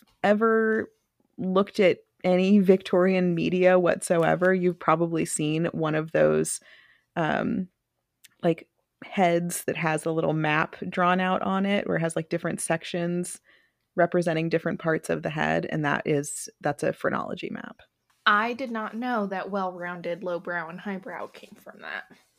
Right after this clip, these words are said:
Speaker 1: I didn't either until I was started researching it, and I think that that's very interesting that those things stuck around.
Speaker 2: Yeah.
Speaker 1: I'm gonna start saying I'm just, I'm lowbrow,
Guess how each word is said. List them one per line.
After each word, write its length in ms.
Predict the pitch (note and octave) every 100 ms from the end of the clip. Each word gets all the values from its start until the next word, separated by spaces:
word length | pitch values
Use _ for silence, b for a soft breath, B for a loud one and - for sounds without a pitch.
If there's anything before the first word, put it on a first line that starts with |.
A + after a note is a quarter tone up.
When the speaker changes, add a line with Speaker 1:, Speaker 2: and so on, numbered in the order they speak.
| _ -
Speaker 1:
I 100 | B3+
didn't 300 | G4 E4 E4+
either 320 | E4+ F4 A3+
until 280 | G3 G3+ A3
I 80 | A3
was 100 | G#3
started 440 | G#3+ G#3 G#3 G3+
researching 540 | A3 C4+ G#3+ G3+ F#3
it, 140 | F3 -
and 100 | A3+
I 60 |
think 160 | A#3 A3+
that 120 | B3
that's 180 | C4+ C4
very 220 | D4 E4
interesting 640 | - G4 - - E3 E3 E3+
that 120 | F3
those 220 | F3+ F#3
things 280 | - F#3+ G3+
stuck 360 | - - G#3 G3+
around. 520 | G#3+ B3 F3+ G3 G3+ b b _
Speaker 2:
Yeah. 380 | F4 F4+ C#4 G3+ G3 _ _ _ _ _ _ _ _ _ _ _ -
Speaker 1:
I'm 140 | E4
gonna 120 | A#4 F4+
start 240 | C#4+ B3+
saying 280 | C#4+ A#3+ B3
I'm 140 | B3+
just, 180 | C4 C4 A#3 -
I'm 200 | B3+ A#3+
lowbrow, 680 | C4 E4+ - - - -